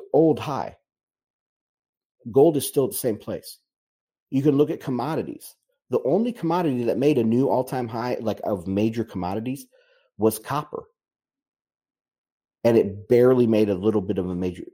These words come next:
uh, higher high than the great financial crisis. So you just, you lay out some basics and you say, like, "Okay, where is the inflation?" And they're, "Oh, no, it doesn't matter." They won't believe their eyes. They have to believe in inflation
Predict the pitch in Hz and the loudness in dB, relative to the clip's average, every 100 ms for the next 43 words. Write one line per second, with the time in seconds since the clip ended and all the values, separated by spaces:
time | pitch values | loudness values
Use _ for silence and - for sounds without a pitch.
0 | - 90 87 78 - 110 95 85 104 90 | -10 -6 -6 -8 -6 -2 0 -2 -2 -2
1 | 87 92 85 80 95 90 92 82 - 127 | 0 -2 -4 -2 -2 0 -4 -6 -6 -6
2 | 104 - - - _ _ _ _ _ _ | -6 -8 -20 -20 _ _ _ _ _ _
3 | 160 - 147 160 160 - 151 127 131 160 | 2 2 4 4 2 0 2 4 6 8
4 | 180 175 - 123 110 113 98 _ 135 156 | 6 4 0 -2 -2 -4 -12 _ 4 4
5 | - - - - - _ - 120 131 107 | 2 -4 -6 -14 -16 _ -8 -4 0 2
6 | 104 87 - _ _ _ _ _ _ _ | 2 0 -6 _ _ _ _ _ _ _
7 | _ - 131 139 131 151 - _ _ _ | _ -4 -2 2 2 0 -8 _ _ _
8 | _ _ _ _ - 101 113 151 147 127 | _ _ _ _ -20 0 6 6 6 2
9 | 135 135 147 151 - 73 - _ _ _ | -2 0 0 0 -2 -12 -14 _ _ _
10 | _ _ _ - 113 113 104 98 113 90 | _ _ _ -4 0 0 0 2 0 0
11 | 110 120 - 110 98 123 127 92 170 156 | -2 0 0 -4 0 0 2 0 0 0
12 | 104 120 135 165 147 139 175 214 143 139 | 0 2 2 2 2 4 4 4 2 2
13 | 190 104 - - 113 - 156 180 - 139 | 2 0 -2 0 0 0 -4 -4 -6 -4
14 | 120 120 104 101 98 135 131 - - | -2 -2 -2 -4 -4 -6 -6 -10 -16